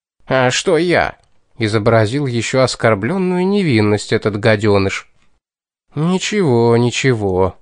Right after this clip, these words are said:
я с тобой еще поквитаюсь», зловеще пообещал я ему, душа охватившую меня ярость. И видя, что беса мое заявление нисколько не испугало, а только лишь заставило заухмыляться,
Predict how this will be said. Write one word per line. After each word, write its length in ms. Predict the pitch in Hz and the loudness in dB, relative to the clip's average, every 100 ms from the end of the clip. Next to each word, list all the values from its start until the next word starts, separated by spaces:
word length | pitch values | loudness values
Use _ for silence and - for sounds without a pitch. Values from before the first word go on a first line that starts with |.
| - - | -20 -8
я 380 | 90 92 113 117 | -4 0 0 0
с 80 | - | 0
тобой 380 | 123 117 135 | 0 2 2
еще 240 | 135 - 139 | 0 0 -2
поквитаюсь», 920 | 147 151 147 - 110 117 98 - - _ _ - | -2 0 0 2 2 2 0 -6 -18 _ _ -6
зловеще 640 | 87 117 117 135 - 117 | 0 2 2 0 -2 -2
пообещал 640 | - 110 104 107 120 110 | 0 0 0 -2 0 0
я 220 | 104 104 101 | 2 2 2
ему, 400 | 92 95 139 - - - | 2 0 -2 -6 -16 -12
душа 480 | 90 117 - 156 156 | -6 -6 -4 -4 -4
охватившую 840 | 147 139 127 - 165 - 147 147 | -2 0 0 -2 -8 -4 -2 0
меня 260 | 143 139 135 | 2 2 2
ярость. 680 | 117 120 104 - - - - - - - | 2 2 2 -2 -10 -18 -20 -20 -16 -4
И 140 | 123 | -2
видя, 340 | 120 147 135 127 | 0 0 0 -2
что 220 | - 117 | 0 0
беса 420 | 101 135 131 117 | 2 0 2 2
мое 320 | 110 110 123 | 2 2 2
заявление 680 | 110 110 104 107 120 113 107 | 0 0 0 0 0 2 2
нисколько 600 | 104 - - 117 - 101 | 0 -2 2 2 2 -2
не 140 | 92 | -2
испугало, 680 | 92 - 85 - 127 165 180 _ _ | -4 -8 -6 0 2 2 -2 _ _
а 140 | - 175 | -6 -4
только 340 | 175 160 156 | -2 -2 0
лишь 200 | 151 143 | 0 0
заставило 680 | 127 139 - 143 135 131 131 | 0 -2 2 2 2 2 0
заухмыляться, 960 | 123 127 - 127 123 123 120 - 117 | 2 0 2 2 4 2 2 0 -4